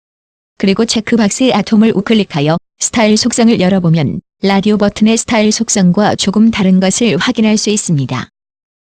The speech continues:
설정 값에는 모두 선택과 선택 안 함에 해당하는 각각의 입력란으로 구성되어 있습니다.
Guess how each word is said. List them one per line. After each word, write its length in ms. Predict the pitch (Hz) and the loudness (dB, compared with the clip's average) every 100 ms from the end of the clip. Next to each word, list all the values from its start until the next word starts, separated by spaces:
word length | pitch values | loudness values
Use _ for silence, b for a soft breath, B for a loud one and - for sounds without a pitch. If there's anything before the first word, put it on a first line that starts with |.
| _ _ _ _ - | _ _ _ _ -8
설정 400 | - 226 220 220 | -2 0 2 2
값에는 460 | 233 - 214 240 | 0 0 0 2
모두 240 | 196 208 233 | 2 2 2
선택과 540 | 233 214 220 202 214 | 0 0 -2 -2 -2
선택 360 | 214 233 226 220 | 0 0 0 0
안 100 | 220 | 0
함에 240 | 208 226 | 2 2
해당하는 640 | 220 220 208 202 196 190 143 | 0 -2 -2 0 2 0 0
각각의 480 | 196 233 226 233 | -4 -2 -2 0
입력란으로 580 | 196 196 214 208 196 226 | 2 2 2 2 2 0
구성되어 460 | 226 208 202 208 202 | -2 -2 0 0 0
있습니다. 580 | 202 - 147 139 131 | -2 -4 -4 -4 -8